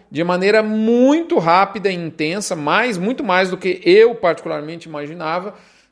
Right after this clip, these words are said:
né? Mesmo pensando que a gente, de novo, não teve nenhuma reação praticamente do mercado físico por enquanto. Muito poucas as reações, ainda muito tênues, né? Então o futuro antecipou e foi na frente.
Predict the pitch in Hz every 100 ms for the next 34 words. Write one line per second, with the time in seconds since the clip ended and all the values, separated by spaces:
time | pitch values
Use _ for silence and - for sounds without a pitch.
0 | - 143 185 175 190 247 240 240 247 -
1 | _ 208 196 - 185 190 208 214 208 170
2 | 185 190 190 175 160 196 190 143 151 190
3 | 196 196 202 202 196 214 285 262 247 233
4 | - 185 196 202 - _ - 180 180 190
5 | 156 170 180 185 185 175 180 175 160 -
6 | 175 170 180 165 170 180 175 147 113 131
7 | 156 269 - 196 202 208 175 175 175 175
8 | 170 139 131 165 170 196 - - 147 117
9 | 107 101 135 180 - _ _ - 196 220
10 | 220 233 254 254 254 - - 226 240 233
11 | - _ - 185 220 226 214 190 175 143
12 | 113 - -